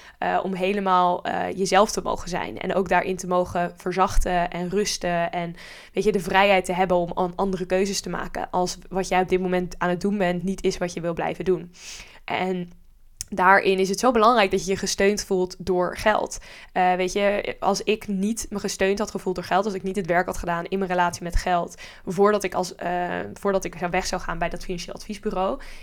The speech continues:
ja, no way in freaking hell was ik mijn eigen bedrijf begonnen op mijn vijfentwintigste,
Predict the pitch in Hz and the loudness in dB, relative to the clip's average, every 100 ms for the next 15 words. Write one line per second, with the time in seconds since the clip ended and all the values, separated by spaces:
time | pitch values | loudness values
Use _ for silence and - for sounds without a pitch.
0 | - 180 175 - 185 214 226 202 202 220 | 0 2 2 0 2 4 4 4 4 4
1 | 226 208 196 185 214 208 - 190 175 190 | 2 0 -2 0 -2 0 -2 -2 0 2
2 | 190 285 - - 175 190 - 202 190 180 | 4 4 2 0 2 2 2 -2 -2 -2
3 | - - 170 175 180 - 175 165 - 170 | -4 -2 -2 -2 -4 -4 -2 -2 -2 -6
4 | 175 160 - - 160 - 170 156 | -6 -6 -6 -8 -8 -4 -2 -2